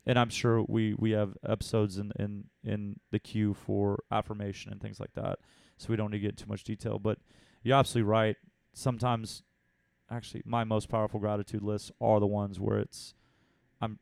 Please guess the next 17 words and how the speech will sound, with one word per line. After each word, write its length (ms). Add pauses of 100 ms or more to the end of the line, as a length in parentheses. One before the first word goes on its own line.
(100)
I'm 340 (380)
grateful 420
that 100
I'm 220
able 320
to 380 (320)
whatever, 500
or 180
I'm 100
grateful 380
that 140
I'm, 300
I'm 240
good 200
at, 300
or 160
I 240